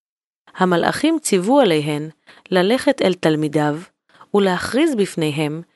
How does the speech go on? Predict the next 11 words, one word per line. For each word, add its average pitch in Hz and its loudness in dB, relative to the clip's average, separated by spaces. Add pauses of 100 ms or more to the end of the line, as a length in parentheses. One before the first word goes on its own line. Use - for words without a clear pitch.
(160)
שמורם 190 2
יגיע 233 2
לגליל 185 2
לפניהם. 170 -2 (1400)
בשמחה 170 0
רבה 180 0 (460)
מיהרו 175 2
הנשים 226 0
אל 214 0
תלמידיו 170 0
המתאבלים 175 -2